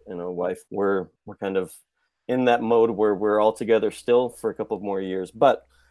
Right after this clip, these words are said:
I wanna say it's between sporting events and, uh, nature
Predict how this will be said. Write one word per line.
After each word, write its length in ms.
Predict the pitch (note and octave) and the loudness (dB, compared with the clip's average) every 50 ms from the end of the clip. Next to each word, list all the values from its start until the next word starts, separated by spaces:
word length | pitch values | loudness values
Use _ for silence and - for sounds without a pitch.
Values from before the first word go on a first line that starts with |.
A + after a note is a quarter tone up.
| _ _ _ _ - | _ _ _ _ -6
I 180 | G#2 A2+ C3 | -4 -4 -4
wanna 280 | C#3+ C#3+ C#3 C3 B2+ A#2 | -4 -2 -2 -2 -2 -4
say 600 | - - - - G2 F#2 F2+ F2+ F#2 F#2+ F#2 F2+ _ _ _ _ _ _ - | -6 -6 -6 -2 0 0 0 0 -2 -6 -8 -12 _ _ _ _ _ _ -10
it's 180 | A2 - - | -10 -10 -10
between 500 | - - C3 - - E3 D#3 D3+ D3+ D#3 | -12 -12 -12 -8 0 0 2 2 2 0
sporting 480 | D3+ - - - - C3+ C3+ B2 C3 C3+ | -2 -4 -16 -10 -4 -2 -2 0 0 -2
events 460 | B2+ A2+ B2+ B2 B2 B2 - - - - - A2 | -2 0 0 0 0 -2 -4 -12 -18 -16 -12 -8
and, 480 | G#2+ G#2 G#2 G2+ G2+ G2 G2+ F#2+ A2 - - | -6 -4 -2 -2 -2 -4 -4 -8 -10 -6 -4
uh, 160 | G#2 G2 F#2+ | -2 -2 -2
nature 580 | F#2+ G2 G#2 G2+ G2 - - - E2 D#2+ D#2+ | -2 -2 -2 -2 -2 -4 -8 -8 -8 -8 -8